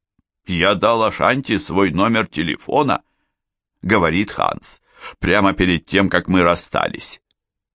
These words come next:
Мы с Тильтой и Баскером тупо смотрим на него. У нас хватает такта не напоминать ему, каким образом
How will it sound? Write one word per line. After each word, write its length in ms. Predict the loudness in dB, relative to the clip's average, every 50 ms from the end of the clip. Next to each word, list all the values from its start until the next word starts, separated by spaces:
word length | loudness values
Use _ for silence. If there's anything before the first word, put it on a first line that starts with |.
| _ _ _ _ _ _ _ _ _
Мы 460 | 2 4 4 4 4 2 0 -2 -4
с 160 | -10 -14 -14
Тильтой 540 | -6 -2 0 0 0 0 -2 0 0 2 2
и 40 | 2
Баскером 680 | 2 2 2 2 0 -2 -4 -2 0 0 0 0 -2 -4 _ _ _ _ _ _ _ _ _
тупо 340 | 0 2 2 2 2 0 0
смотрим 580 | 0 -2 -2 0 0 0 0 0 -2 -2 0 0
на 100 | 0 -2
него. 380 | -2 -2 -4 -6 -8 -8 -10 _ _ _ _ _ _ _ _ _ _ _ _ -20 -20 -4 0
У 120 | 2 4
нас 220 | 4 2 0 -2 -4
хватает 720 | 0 0 0 0 2 0 2 2 4 2 0 -2 _ _
такта 440 | 2 2 2 0 -2 -4 -2 0
не 120 | 2 2 2
напоминать 680 | 2 2 0 0 0 0 0 2 0 0 0 -2 -4
ему, 360 | -4 -2 0 0 0 0 -2 -4 _ _ _ _ _ _
каким 380 | -2 -2 -2 -2 -2 -2 0 2
образом 560 | 2 2 2 2 0 0 2 2 0 0